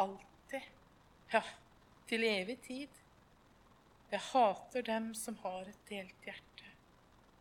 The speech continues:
men jeg elsker din lov. Du er mitt vern og mitt skjold. Jeg venter på ditt ord.» Kjære Jesus,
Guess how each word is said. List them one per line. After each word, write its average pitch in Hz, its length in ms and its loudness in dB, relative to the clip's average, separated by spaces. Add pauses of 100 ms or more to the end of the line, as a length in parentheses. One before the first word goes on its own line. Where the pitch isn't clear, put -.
(120)
men 190 160 -8
jeg - 80 -8 (140)
elsker - 580 -6
din 214 380 -10
lov. 220 260 -10 (880)
Du 254 540 6
er 226 180 2
mitt 220 400 -2
vern 220 460 6 (340)
og 196 160 -6
mitt - 240 -6
skjold. 190 480 2 (720)
Jeg 202 320 0
venter 190 720 -8 (320)
på 220 140 -6
ditt - 340 -14
ord.» 214 240 -16 (3250)
Kjære 185 320 0
Jesus, 185 480 -12